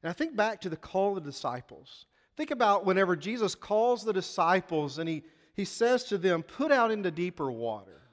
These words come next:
Cast your nets on the other side." And as he says all of that, even after they'd come up empty all night long,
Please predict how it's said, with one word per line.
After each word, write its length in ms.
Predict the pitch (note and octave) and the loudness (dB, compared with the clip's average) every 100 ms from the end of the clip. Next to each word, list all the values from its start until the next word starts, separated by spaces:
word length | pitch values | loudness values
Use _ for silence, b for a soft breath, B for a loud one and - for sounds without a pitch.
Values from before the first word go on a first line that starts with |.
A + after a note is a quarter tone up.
| _ _ _ _ _ _ _ _ _ _ _ _ _ | _ _ _ _ _ _ _ _ _ _ _ _ _
Cast 400 | - A#3 B3+ - | 0 4 4 2
your 80 | B3 | -4
nets 300 | G#3+ A3 - | 0 0 0
on 100 | F#3+ | -2
the 140 | E3 | 4
other 220 | F3 G3 F3 | 4 4 2
side." 440 | - D#3 D#3 D3+ | 0 4 6 4
And 80 | D#3 | 2
as 100 | E3+ | -4
he 120 | F3+ | -6
says 420 | - A3 G#3+ E3+ B B B | -4 0 2 0 B B B
all 360 | F3+ G#3 A3+ G3+ | 4 6 8 6
of 180 | F3+ D#3 | 2 0
that, 680 | F3+ F3 D3 C3 - - - b | 2 4 2 -4 -14 -20 -20 b
even 300 | A3 C4 B3 | 0 2 2
after 300 | G#3+ G#3 F#3 | 2 2 0
they'd 180 | F3+ E3 | -2 -2
come 340 | - A3+ A3 F#3 | -2 0 0 0
up 280 | F#3+ F#3 - | 0 0 -2
empty 560 | G#3+ G3+ F#3+ - C#3+ A#2+ B B - | 0 0 -2 -6 -6 -6 B B 2
all 360 | F#3+ G3+ A3 | 6 8 6
night 380 | G3 F#3 E3+ D3+ | 4 4 4 2
long, 540 | D#3+ D#3 D3+ G#2+ D#2+ | 0 2 2 -2 -10